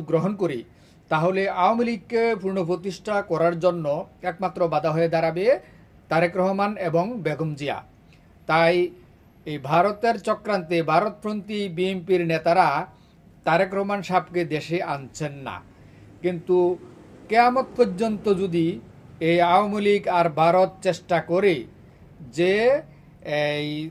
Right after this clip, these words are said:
তারা পুনর্গঠিত হবে বাংলাদেশে, ইনশাল্লাহ এটা কখনো সম্ভব হবে না, আমরা সম্ভব হতে দিব না। যারা বিএনপিকে, যে বেগম খালেদা জিয়া এবং তারেক রহমানকে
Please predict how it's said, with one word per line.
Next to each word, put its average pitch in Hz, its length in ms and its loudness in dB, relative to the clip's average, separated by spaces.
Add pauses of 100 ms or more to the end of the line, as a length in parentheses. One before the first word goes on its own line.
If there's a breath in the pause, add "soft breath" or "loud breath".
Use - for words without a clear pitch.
(160)
তারা 175 200 6 (120)
পুনর্গঠিত 208 760 0 (140)
হবে 175 180 4 (140)
বাংলাদেশে, 165 560 0 (560 soft breath)
ইনশাল্লাহ 175 540 2 (320)
এটা 151 140 -4 (140)
কখনো 220 420 0 (140)
সম্ভব 151 340 -4 (120)
হবে 147 260 -2
না, - 60 -14 (520)
আমরা 147 200 -2 (280)
সম্ভব 156 320 -4
হতে 165 200 -2 (100)
দিব 180 120 0 (120)
না। 90 80 -16 (1400 soft breath)
যারা 190 300 6 (520)
বিএনপিকে, 208 720 -2 (920)
যে 175 120 2 (640)
বেগম 175 340 2
খালেদা 202 340 0
জিয়া 226 220 2
এবং 208 120 -4 (100)
তারেক 190 300 2
রহমানকে 208 400 -2